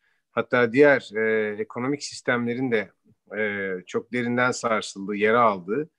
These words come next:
e, bir süreçten geçtiğimiz, e, hani çok aşikar artık. Şimdi dolayısıyla bu sürecin içinde kültür sanat en büyük yarayı aldı. Evet ama o da kurulamamış sistemlerin, e, sebebiyle almış olduğu yaraları.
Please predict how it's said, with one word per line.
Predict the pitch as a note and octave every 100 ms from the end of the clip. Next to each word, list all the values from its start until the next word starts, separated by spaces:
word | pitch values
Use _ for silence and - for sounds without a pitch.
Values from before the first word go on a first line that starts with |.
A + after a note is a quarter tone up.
| _ _ _ -
e, | A#2 A#2 A2
bir | B2
süreçten | - C3 C#3 - D3+ D3
geçtiğimiz, | A#2+ - - A2+ A#2+ B2+ - - _ _ _ _ -
e, | A#2 A#2 A2+
hani | B2
çok | D3 C#3+
aşikar | A#2+ A2+ - C#3
artık. | B2 F#2+ - F2 - _ _ _ _ _ _ _
Şimdi | - - D3 D3+
dolayısıyla | D#3+ E3 F3 - F#3+ F3
bu |
sürecin | - F3+ F3+ F#3
içinde | - F#3
kültür | - C#3+ E3
sanat | - F3 F#3+ F#3 -
en | E3 E3+
büyük | E3+ E3
yarayı | D#3+ D#3+ F3+ E3+
aldı. | E3 D#3+ F3+ F#3+ - _ _ -
Evet | D#3 E3
ama | F3+ F3
o | E3 E3
da |
kurulamamış | F3 - E3 F3 D#3+ E3+
sistemlerin, | - - - D#3 D#3 D3+ D#3 C#3 _ _ _ G2+ A2+
e, | A2+ G#2+
sebebiyle | - A2+ A2+ G#2+ G#2
almış | G#2 G2+ F#2+ -
olduğu | G2 F#2+ F#2+
yaraları. | F#2 F#2 G#2 E3